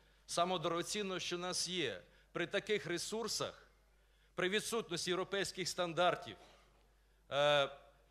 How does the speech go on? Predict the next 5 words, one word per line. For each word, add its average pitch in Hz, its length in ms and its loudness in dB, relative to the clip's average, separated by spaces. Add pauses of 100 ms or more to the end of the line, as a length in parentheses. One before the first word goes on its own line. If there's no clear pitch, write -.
(140)
це 151 120 -2
просто 185 560 -2 (760)
антиконституційна 185 1040 -2
діяльність 160 760 -2
уряду 143 520 -2